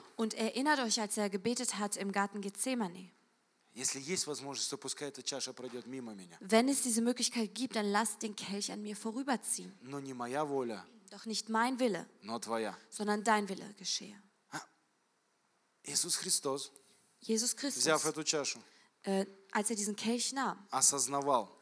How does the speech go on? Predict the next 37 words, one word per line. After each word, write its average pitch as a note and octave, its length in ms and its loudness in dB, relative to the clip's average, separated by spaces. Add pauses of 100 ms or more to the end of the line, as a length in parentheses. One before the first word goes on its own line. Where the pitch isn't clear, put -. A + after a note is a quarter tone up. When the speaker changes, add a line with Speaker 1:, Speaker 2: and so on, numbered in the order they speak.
(140)
Speaker 1:
hat G3+ 240 -2
er C4+ 180 2
erkannt, A3+ 340 0
Speaker 2:
что E3 100 2
это D3+ 140 2
большая C3+ 360 2
проблема B2+ 480 -4
Speaker 1:
dass - 140 0
das G3+ 160 4
ein F#3+ 80 0
großes G3 320 -4
Speaker 2:
для - 80 -14
Speaker 1:
Problem E3 260 2
Speaker 2:
него F3 260 6
Speaker 1:
ist - 60 -2
Speaker 2:
в C#3 60 -10
данный C#3 300 4
момент. D3+ 320 -4
Speaker 1:
für A3 120 4
ihn C4 220 2
in G3+ 100 2
diesem F#3+ 220 -2
Moment. A3+ 360 -4 (800)
Speaker 2:
Но A#2 100 -12
он B2+ 100 -12
говорит: A#2+ 180 -8 (140)
"Отец, B2 320 0
спасибо A#2 440 0
тебе. - 160 -18 (120)
Speaker 1:
Doch G#3 140 -6
er A3 80 2
sagt: G#3 180 -2
Vater, A#3+ 340 -2
danke G#3+ 300 -10
dir. F#3+ 220 -10 (200)
Speaker 2:
Спасибо A2 560 0
тебе. - 200 -12